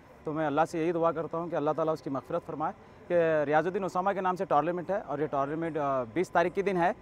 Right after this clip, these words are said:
अ, इंशाल्लाह चार बजे से वो मैच स्टार्ट होगा। गुलबर्गा डिस्ट्रिक्ट के ये टीम आने वाले हैं और ये टूर्नामेंट गुलबर्गा डिस्ट्रिक्ट है, अ, जैसा कि बिदर, अलन, अ, चितापुर, शाहबाद, ऐसे गुलबर्गा के, चिंचोली,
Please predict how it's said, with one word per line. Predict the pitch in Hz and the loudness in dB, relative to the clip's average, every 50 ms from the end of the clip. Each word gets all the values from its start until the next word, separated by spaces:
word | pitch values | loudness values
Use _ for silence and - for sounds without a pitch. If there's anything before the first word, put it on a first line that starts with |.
| - - - - - - - - - | -12 -20 -20 -20 -20 -20 -12 -4 0
अ, | 139 139 139 143 - 131 | 2 4 4 4 2 0
इंशाल्लाह | 156 156 - 175 165 170 175 170 | -4 -4 -4 -2 -2 0 0 0
चार | - 165 156 160 170 | 2 2 2 2 2
बजे | 170 165 180 170 | 0 -2 -2 -2
से | - - 185 175 175 165 | -2 -2 -2 -2 0 -2
वो | 165 | 0
मैच | 147 143 151 170 - 151 | 2 2 2 2 2 -2
स्टार्ट | - - 185 185 180 | 0 2 4 4 4
होगा। | 170 151 156 175 196 - - 147 | 4 4 4 2 2 0 -4 -8
गुलबर्गा | 139 147 151 143 185 190 208 | -6 -2 0 2 2 4 2
डिस्ट्रिक्ट | 190 180 - - 208 202 - 196 | 2 0 -2 -4 -6 -6 -2 0
के | 202 202 196 196 185 180 - - - - - - 151 151 | 2 4 4 4 4 2 0 -4 -10 -16 -16 -8 -4 2
ये | 170 175 170 165 156 151 143 - - - - - | 4 6 6 6 4 4 0 -4 -10 -8 -2 2
टीम | 202 220 214 | 4 6 8
आने | 196 185 196 202 | 8 6 6 6
वाले | 196 190 185 185 | 6 6 6 6
हैं | 185 202 | 4 2
और | 202 190 | 2 0
ये | 190 | 2
टूर्नामेंट | 160 165 147 143 160 170 185 170 | 2 4 4 4 2 0 -4 -4
गुलबर्गा | 147 147 147 175 175 190 | 0 2 2 2 4 2
डिस्ट्रिक्ट | 160 143 - - 202 202 - | 0 0 -2 -4 -4 -4 -2
है, | 185 247 | -4 -4
अ, | - - - - - - - - 143 143 143 143 147 147 | -6 -8 -16 -20 -20 -12 -4 0 0 2 4 4 2 2
जैसा | 135 156 147 - 160 | 2 0 -2 -2 -2
कि | 156 175 165 | -4 -4 -4
बिदर, | 139 139 143 131 170 165 165 165 165 - - - 123 | -2 -2 0 4 6 6 6 6 4 2 -4 -6 -2
अलन, | 139 143 156 160 156 156 156 160 156 - - - - - - - 131 | 2 4 6 8 8 6 4 2 -4 -10 -16 -20 -20 -20 -14 -8 -4
अ, | 131 135 139 139 139 | -2 -2 0 -2 -2
चितापुर, | 135 - - 165 131 170 165 165 165 170 165 160 160 165 - - - - - - - | -4 -6 -6 0 4 6 6 6 6 4 4 4 4 4 2 -2 -8 -16 -18 -8 -2
शाहबाद, | 165 160 156 156 147 156 151 151 151 151 - - - - - - - - - - - | 4 4 4 6 8 8 10 10 8 8 4 -2 -12 -20 -20 -20 -20 -20 -20 -10 -6
ऐसे | 143 151 - - 180 170 170 170 165 - - - 151 139 | -6 -6 -2 -2 0 2 2 2 0 0 -4 -8 -8 -4
गुलबर्गा | 160 170 160 170 170 175 165 165 | -4 2 6 6 6 8 6 6
के, | 156 - 160 151 147 | 4 4 0 -2 -2
चिंचोली, | - 175 175 160 175 175 170 170 160 160 | -2 -4 -2 0 2 2 2 2 0 0